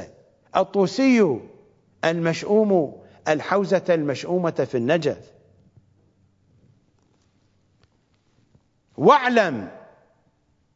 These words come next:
أن قلوب أهل الطاعة والإخلاص نزع إليك مثل الطير إلى أوكارها،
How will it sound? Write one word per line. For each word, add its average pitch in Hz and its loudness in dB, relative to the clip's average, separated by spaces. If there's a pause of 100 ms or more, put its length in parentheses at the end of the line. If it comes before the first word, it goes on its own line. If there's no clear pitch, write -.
(640)
أن 196 0
قلوب 226 2
أهل 208 0
الطاعة 226 0 (920)
والإخلاص 175 0 (560)
نزع 139 -2
إليك 95 -14 (2500)
مثل 151 0
الطير 202 0
إلى 165 0
أوكارها، 135 -4